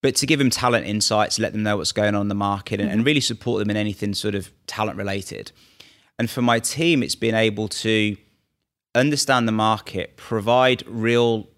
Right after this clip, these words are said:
Speaker 1: level intel in terms
Speaker 2: Mm-hmm.
Speaker 1: of what's going on. What it's not is being an order taker. And I think I've
Speaker 2: Mm.
Speaker 1: seen it in the past in other firms where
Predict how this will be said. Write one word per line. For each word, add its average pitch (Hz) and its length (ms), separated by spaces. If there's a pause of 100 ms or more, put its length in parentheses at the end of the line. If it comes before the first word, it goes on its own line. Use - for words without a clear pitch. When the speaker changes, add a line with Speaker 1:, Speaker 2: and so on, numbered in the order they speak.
(420)
Speaker 1:
level 110 320
intel 104 640
in 104 80
terms 104 320
Speaker 2:
Mm-hmm. 101 80
Speaker 1:
of 92 100
what's - 280
going 101 300
on. 98 220 (680)
What 139 280
it's - 220
not 123 280
is 101 60
being 110 180
an 101 120
order 107 260
taker. 90 540 (320)
And 104 260
I 101 60
think 123 340 (520)
I've 110 100
Speaker 2:
Mm. 87 40
Speaker 1:
seen 143 280
it 127 100
in 117 140
the 110 60
past - 400
in 110 100
other 101 160
firms 107 480
where 101 400